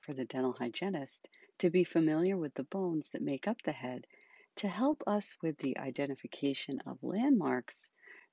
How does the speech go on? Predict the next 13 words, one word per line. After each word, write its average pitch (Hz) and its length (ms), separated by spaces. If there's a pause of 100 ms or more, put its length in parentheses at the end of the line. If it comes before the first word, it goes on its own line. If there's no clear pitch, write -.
during 208 400
our 151 380
extraoral 135 680 (100)
intraoral 131 560
exam, 165 640 (600)
as 208 180
well 208 220
as 330 160
when 208 200
we 170 340
administer 147 580
local 127 380
anesthesia 196 880